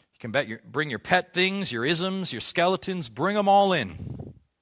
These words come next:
However, a narrow gate is narrow. And a narrow gate,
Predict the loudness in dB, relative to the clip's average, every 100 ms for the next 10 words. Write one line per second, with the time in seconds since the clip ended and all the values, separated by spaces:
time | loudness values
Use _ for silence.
0 | _ _ _ _ _ _ _ _ _ _
1 | -20 -10 -2 -2 0 -4 -4 -10 _ -20
2 | _ _ _ _ _ -16 -8 -2 0 0
3 | -2 -4 -6 -12 -16 _ _ -12 -8 -4
4 | -4 -4 -6 -12 _ _ _ _ _ _
5 | _ _ _ -18 -12 -8 -6 -4 -6 -4
6 | -6 -8 -18